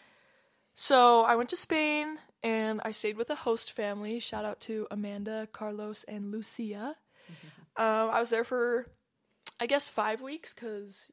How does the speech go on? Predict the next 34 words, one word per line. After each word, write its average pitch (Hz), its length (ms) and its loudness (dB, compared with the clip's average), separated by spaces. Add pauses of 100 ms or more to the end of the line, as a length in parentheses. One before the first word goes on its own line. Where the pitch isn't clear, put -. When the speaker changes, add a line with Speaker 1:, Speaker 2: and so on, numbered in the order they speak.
Speaker 1:
you, 220 680 -8
my 233 160 -2
mom 240 480 2
and 220 140 -4
my 220 120 0
grandma 202 300 -2
and 208 80 -4
my 196 120 -6
dad 190 320 -2
came 208 340 -12
to 208 180 -14
kinda 196 340 -14
quote 202 220 -16
unquote 196 300 -14
drop 208 240 -8
me 220 120 -6
off. 208 440 -6 (580)
And 220 140 -6
we 214 300 -4
stayed 208 200 -6
in 202 60 -8
Barcelona 202 440 -4
for 196 180 -6
a 190 40 -4
week 190 400 -14 (480)
and 196 200 -8
then, 185 440 -10 (280)
or 202 80 -8
I 202 80 -8
guess 196 240 -12
Barcelona 190 520 -8
and 180 140 -12
San 190 200 -10
Sebastian 165 600 -10